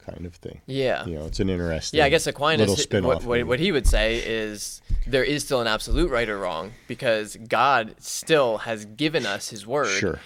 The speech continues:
Speaker 2: which can still tell us what is right and wrong. Um, so I think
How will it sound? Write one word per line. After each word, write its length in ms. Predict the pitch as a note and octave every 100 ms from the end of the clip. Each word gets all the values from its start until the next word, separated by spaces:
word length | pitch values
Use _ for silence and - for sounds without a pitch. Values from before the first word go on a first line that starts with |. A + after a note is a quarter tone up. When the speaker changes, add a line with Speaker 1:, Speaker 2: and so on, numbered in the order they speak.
| -
Speaker 2:
which 180 | - B2
can 100 | C3 A2+
still 180 | A2+
tell 220 | G#2+ A#2+ G#2+
us 160 | -
what 160 | G#2+ D#2
is 180 | G#2+ F#2
right 180 | F#2
and 100 | D#2+
wrong. 340 | F2+ D2 C#2 - _ _ - - _
Um, 560 | - F#2 F2+ F2+ F2+ - -
so 160 | - G2+
I 60 |
think 380 | G2+ G#2 F#2+